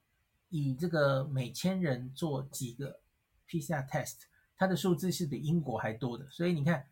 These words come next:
它这个，我把英国也叫出来跟它一起比较一下哦。那个，<clears throat> 所以它现在虽然是严重，它也是到三十percent。你们看到日本都已经四十，然后 <laughs> 是五十，然后很高很高去了吼。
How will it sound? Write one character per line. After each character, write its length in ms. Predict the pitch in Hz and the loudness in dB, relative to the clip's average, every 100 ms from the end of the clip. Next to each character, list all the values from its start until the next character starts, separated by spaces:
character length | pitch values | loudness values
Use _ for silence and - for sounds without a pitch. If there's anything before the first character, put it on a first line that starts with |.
| _ _ _ _ | _ _ _ _
它 280 | - 165 165 | 0 2 2
这 120 | 165 | 2
个， 500 | 151 139 135 127 - _ _ _ _ - - | 4 6 4 2 -6 _ _ _ _ -20 -6
我 80 | 160 | -2
把 160 | 151 156 | 0 0
英 140 | 156 | -2
国 160 | 147 127 | -2 -2
也 80 | |
叫 160 | - 151 | -2 -2
出 200 | 139 143 | -2 -2
来 120 | 123 | -2
跟 180 | 135 143 | -2 -2
它 160 | 143 143 | 0 -2
一 60 | |
起 180 | 135 - | -6 -10
比 140 | - 139 | -12 -6
较 240 | 143 127 | -2 -2
一 40 | - | -4
下 240 | - 135 135 | -6 -6 -6
哦。 100 | - _ - - _ _ _ _ _ _ - | -12 _ -20 -20 _ _ _ _ _ _ -4
那 120 | 175 | 0
个， 400 | 156 135 - - _ _ _ _ - | 2 2 0 -8 _ _ _ _ 4
<clears throat> 400 | 202 143 - - | 4 4 0 -4
所 120 | 175 | 2
以 20 | |
它 80 | 175 | 2
现 140 | 185 208 | 4 4
在 80 | |
虽 160 | 180 196 | 6 4
然 160 | 160 160 | 4 4
是 80 | |
严 260 | 156 139 135 | 2 2 4
重， 300 | 175 139 - _ - | 4 2 -2 _ -2
它 140 | 196 | 0
也 100 | 135 | 2
是 380 | 135 170 139 127 _ | 2 2 2 -4 _
到 160 | 165 147 | 4 4
三 320 | - 156 156 | 4 2 2
十 220 | - 123 | 0 -2
percent。 400 | 117 - 131 113 - _ - _ | -4 -4 -4 -4 -8 _ -20 _
你 80 | 151 | -2
们 100 | 170 | 2
看 160 | 226 | 4
到 160 | 220 214 | 4 2
日 120 | 220 | 0
本 180 | 180 143 | 4 4
都 140 | 175 143 | 4 2
已 60 | |
经 120 | 151 | 2
四 300 | 151 - 165 | 0 0 0
十， 340 | 135 - 123 123 | 0 -2 -2 0
然 140 | 127 123 | 2 2
后 480 | - 139 - 135 - | 4 4 2 -4 -6
<laughs> 240 | - - | -20 -20
是 160 | - 185 | -4 2
五 180 | 151 123 | 2 2
十， 360 | - 120 120 | 0 -2 -2
然 120 | 127 131 | 0 0
后 120 | 139 | 0
很 180 | 135 123 | -2 0
高 200 | 135 135 | 0 2
很 100 | 135 | 0
高 240 | 135 135 | -2 -4
去 240 | - 135 | -4 -8
了 100 | - | -6
吼。 220 | 135 131 | -4 -6